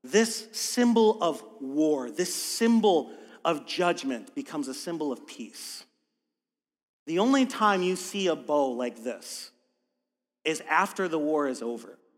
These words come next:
It's when the king hangs it up on his mantle or his wall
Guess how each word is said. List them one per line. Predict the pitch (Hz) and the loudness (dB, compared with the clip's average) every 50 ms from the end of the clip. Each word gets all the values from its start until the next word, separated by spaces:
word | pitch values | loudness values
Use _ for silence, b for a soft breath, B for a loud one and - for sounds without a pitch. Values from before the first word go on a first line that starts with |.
| _ _ _ _ _ _ _ _ _ _ _ _ _ _ _ _ _ B B B B | _ _ _ _ _ _ _ _ _ _ _ _ _ _ _ _ _ B B B B
It's | 170 165 - 147 | -6 -6 -4 -2
when | 160 196 196 196 190 | 2 4 4 4 4
the | 180 | 0
king | 185 - - - 226 220 208 190 175 151 B B B B B B | -2 -4 0 2 4 4 4 2 0 -2 B B B B B B
hangs | - 202 208 214 220 214 208 196 | -2 2 2 4 2 2 2 2
it | 190 185 | 6 6
up | 180 160 - - | 6 4 4 0
on | 156 165 160 156 | -2 0 0 -2
his | 160 175 143 139 | -2 -6 -4 -2
mantle | 147 147 139 139 131 135 - - 143 143 139 - _ _ _ _ _ _ _ _ _ _ _ _ - | -2 -2 -2 -2 -4 -6 -10 -12 -14 -14 -14 -20 _ _ _ _ _ _ _ _ _ _ _ _ -10
or | - 135 147 | -6 -4 -4
his | 143 123 139 | -4 -4 -6
wall | 139 143 147 156 156 151 143 131 117 107 107 - _ _ | -4 -2 0 2 2 2 0 0 -2 -4 -8 -14 _ _